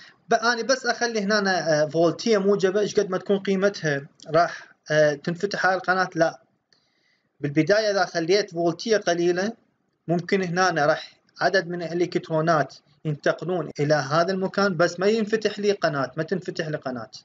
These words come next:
هنا. لكن من أزود هاي الفولتية، أكيد راح تنفتح القناة.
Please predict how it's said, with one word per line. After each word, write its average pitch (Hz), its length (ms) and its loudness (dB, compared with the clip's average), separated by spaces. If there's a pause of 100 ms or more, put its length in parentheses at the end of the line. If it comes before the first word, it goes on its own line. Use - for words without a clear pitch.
(220)
هنا. 113 240 -12 (960)
لكن 170 360 2
من 175 160 -2
أزود 196 800 2
هاي 196 220 4
الفولتية، 202 880 2 (800)
أكيد 170 420 0
راح 160 120 4
تنفتح 147 460 -8
القناة. 123 420 -8